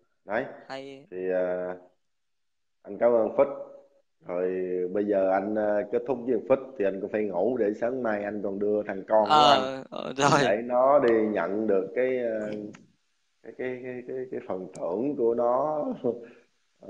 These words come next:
Speaker 1: ngày mai nữa. Đó.
Speaker 2: À, tức, tức là cháu, ờ, em
Speaker 1: Học
Speaker 2: không,
Speaker 1: mẫu
Speaker 2: không
Speaker 1: giáo
Speaker 2: phải
Speaker 1: thôi.
Speaker 2: À, mới học mẫu
Speaker 1: Cháu
Speaker 2: giáo thôi
Speaker 1: đi,
Speaker 2: ạ?
Speaker 1: cháu đi, cháu.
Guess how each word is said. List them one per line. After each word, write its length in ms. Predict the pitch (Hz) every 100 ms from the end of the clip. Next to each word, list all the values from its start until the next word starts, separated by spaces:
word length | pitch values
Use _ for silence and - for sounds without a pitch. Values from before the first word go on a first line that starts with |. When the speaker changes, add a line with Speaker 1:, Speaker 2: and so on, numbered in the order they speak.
| 101
Speaker 1:
ngày 160 | 98
mai 200 | 98 110
nữa. 380 | 101 101 131 - - _ _ _ _ -
Đó. 60 | 104 151
Speaker 2:
À, 40 | 147 143
tức, 120 | 180 170 147
tức 120 | 180
là 180 | 170 147
cháu, 560 | - 147 147 180 196 196 165
ờ, 180 | 151
em 400 | 147 143 165 170 -
Speaker 1:
Học 100 | 139
Speaker 2:
không, 280 | 110 - 101
Speaker 1:
mẫu 100 | 101
Speaker 2:
không 120 | 123
Speaker 1:
giáo 220 | 131 127 156
Speaker 2:
phải 60 | 127
Speaker 1:
thôi. 240 | 127 127 113 - - - _ _
Speaker 2:
À, 140 | 151 165 156
mới 260 | 156 165 220
học 100 | 170
mẫu 100 | 190
Speaker 1:
Cháu 120 | 180
Speaker 2:
giáo 80 | 160
thôi 140 | 147
Speaker 1:
đi, 60 | 143
Speaker 2:
ạ? 60 | 143
Speaker 1:
cháu 160 | 139 156
đi, 140 | 143 143
cháu. 260 | 143 147 -